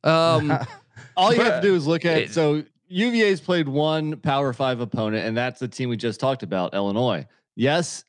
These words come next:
Speaker 3: to Mark Parker's point, Ellen, the Illini, they have a pretty strong defense, but in that game, U V A could only get two hundred and twenty-two total yards, only forty-two rushing yards. On third down, they went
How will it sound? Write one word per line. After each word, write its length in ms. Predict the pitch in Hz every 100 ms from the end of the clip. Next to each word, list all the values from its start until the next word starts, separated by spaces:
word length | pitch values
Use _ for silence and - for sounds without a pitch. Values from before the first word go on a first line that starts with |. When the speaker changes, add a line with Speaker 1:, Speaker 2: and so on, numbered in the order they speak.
| _
Speaker 3:
to 280 | - 147 139
Mark 360 | 120 127 131 -
Parker's 420 | 139 135 120 104
point, 400 | - 143 147 135 131
Ellen, 280 | 131 139 135
the 160 | 131
Illini, 600 | 131 131 156 160 151 143 113 _ -
they 160 | 175
have 140 | 220 220
a 60 |
pretty 260 | 190 202 185
strong 300 | - 180 147
defense, 420 | 135 175 127 104
but 260 | - 120 -
in 220 | 170 185
that 260 | 180 175 110
game, 540 | 127 139 117 95 87 - _ _
U 200 | 120 170
V 180 | 170 170
A 140 | 165 156
could 120 | 139
only 200 | 139 139
get 260 | 131 120
two 180 | - 147
hundred 280 | 143 139 139
and 120 | 120
twenty-two 640 | - 123 127 110 - 117
total 300 | 110 117 110
yards, 580 | 101 98 98 95 92 - - _ _ _ _ -
only 360 | 139 165 165
forty-two 760 | 131 - 143 160 151 120 147 143
rushing 400 | 120 123 117 113
yards. 600 | 101 98 95 98 87 - _ _ _ _
On 180 | 123 127
third 360 | - 147 170 131
down, 260 | 135 139
they 120 | 123
went 280 | 117 120 120